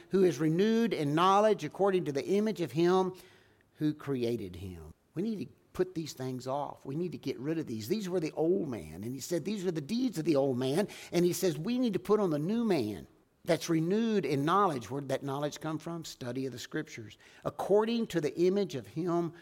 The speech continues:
who created us." We need to be like God. He's gonna talk about that here. We need to be like the image of him who created us. In James, the first chapter,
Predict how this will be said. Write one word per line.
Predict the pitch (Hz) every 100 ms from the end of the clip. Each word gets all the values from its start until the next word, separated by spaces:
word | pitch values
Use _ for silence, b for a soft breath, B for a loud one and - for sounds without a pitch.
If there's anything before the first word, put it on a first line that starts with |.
| B
who | - 151
created | - 117 135 143
us." | 131 117 156
We | 196
need | 208 202
to | 160
be | 156
like | 143 120 123 135 - 117
God. | 131 139 123 104
He's | 107
gonna | - 123
talk | 131 147
about | - - -
that | -
here. | - 113 - _
We | - 135
need | 147
to | 135
be | 127
like | 113 107 113 139 151 104 123
the | 117
image | 120 131 143 131
of | 107 -
him | 127 131 127
who | 107 117
created | - 113 110 101 87 -
us. | _ _
In | 156 185
James, | 151 175 180 139 104 - - _ _ _ _
the | 131
first | - 147 143 -
chapter, | 127 110 -